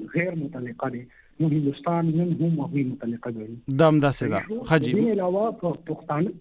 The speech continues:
Speaker 2: جی، جی.
Speaker 1: پښتانه چې د کوم صورتحال سره مخ دي، چې په هغې کې خو بنیادي ضرورت چې نور کله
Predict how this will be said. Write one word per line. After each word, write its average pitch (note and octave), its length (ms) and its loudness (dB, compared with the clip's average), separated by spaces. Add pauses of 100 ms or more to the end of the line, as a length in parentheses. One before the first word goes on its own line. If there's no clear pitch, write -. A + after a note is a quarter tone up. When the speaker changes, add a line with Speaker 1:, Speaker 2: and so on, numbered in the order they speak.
(240)
Speaker 2:
جی، C3 80 2
جی. B2+ 100 4
Speaker 1:
پښتانه D3+ 320 2
چې A#3 80 0
د C4+ 100 2
کوم A3+ 220 0
صورتحال E3+ 520 2
سره C#3+ 120 -4
مخ C#3+ 260 0 (100)
دي، G#3+ 160 4 (360)
چې F3+ 280 0
په D3 140 0
هغې F3 160 2
کې A#3+ 80 2
خو - 120 -2 (300)
بنیادي C#3 440 2
ضرورت A#3+ 460 0
چې C#3 220 -4
نور D3+ 460 4
کله D#3 240 0